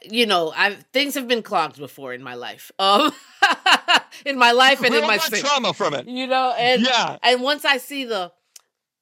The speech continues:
Speaker 1: the, the, the water go down in the swirl, it's so
Speaker 2: Oh.
Speaker 1: satisfying.
Speaker 2: It is. It's like a victory lap, you know?
Speaker 1: Yeah, it really is. Okay, what do you say to a renter or a homeowner that's a, still a little hesitant,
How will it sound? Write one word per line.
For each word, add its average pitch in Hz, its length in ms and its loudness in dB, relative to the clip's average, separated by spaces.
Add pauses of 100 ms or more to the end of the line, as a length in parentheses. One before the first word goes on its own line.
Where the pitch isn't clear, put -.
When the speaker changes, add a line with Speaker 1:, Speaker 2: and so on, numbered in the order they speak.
(180)
Speaker 1:
the, 185 200 -6
the, 180 200 -12
the 175 100 -4
water 233 340 2
go 214 220 -2
down 214 360 0
in 185 100 -8
the 160 80 -8
swirl, 233 840 0 (280)
it's 233 180 -4
so 302 180 -6
Speaker 2:
Oh. 277 40 -10
Speaker 1:
satisfying. 165 960 -2 (440)
Speaker 2:
It 151 100 0
is. 175 380 0 (320)
It's 135 140 -6
like 160 160 0
a 139 60 0
victory 127 460 -4
lap, 95 280 -10
you 165 140 -6
know? 196 80 -2
Speaker 1:
Yeah, 151 460 -4 (120)
it 190 140 -8
really 226 340 0
is. 202 480 0 (300)
Okay, 220 440 2 (260)
what 226 180 6
do 285 60 2
you 269 120 2
say 220 280 4
to 208 180 0
a 165 120 6
renter 156 540 2
or 143 200 2
a 131 60 0
homeowner 135 600 -2
that's 127 300 0
a, 127 140 -6
still 196 380 2
a - 20 6
little 165 260 2
hesitant, 147 720 -2